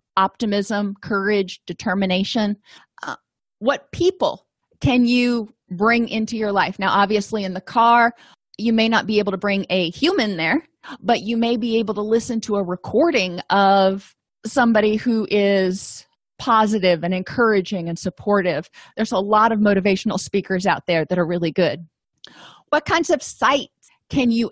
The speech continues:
add into your area? It can be decor, like dishes, um, a cup that has a saying on it,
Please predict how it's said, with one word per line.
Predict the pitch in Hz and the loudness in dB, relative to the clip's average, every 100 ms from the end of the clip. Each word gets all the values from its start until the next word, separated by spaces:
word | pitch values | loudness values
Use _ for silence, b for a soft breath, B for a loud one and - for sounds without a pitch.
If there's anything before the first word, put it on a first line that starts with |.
| - | -2
add | 208 220 208 202 196 196 _ _ - | 0 2 2 2 -2 -8 _ _ -4
into | 220 214 - 220 | -2 -2 -2 -4
your | 196 202 190 180 165 - | 0 2 4 2 0 -2
area? | 190 190 180 151 - _ b b - | -2 0 -2 -2 -4 _ b b -4
It | 233 | -2
can | 277 240 | 0 0
be | 262 247 220 190 | 0 -2 -6 -6
decor, | 226 226 277 285 208 - - | -6 -4 0 2 2 0 -2
like | - 190 180 | -2 -2 -2
dishes, | 240 262 262 170 165 - - _ | -4 -2 0 0 0 -8 -16 _
um, | 202 185 180 170 160 185 _ _ _ | 0 2 2 0 -4 -10 _ _ _
a | 196 175 | 0 2
cup | - 262 - - _ _ | 2 0 -2 -20 _ _
that | - 196 185 196 | 0 2 2 0
has | 208 190 185 - | 0 2 0 -4
a | 190 185 185 | -2 0 -2
saying | - 208 202 196 180 | 0 2 2 2 0
on | 165 147 | -2 -2
it, | 139 | -6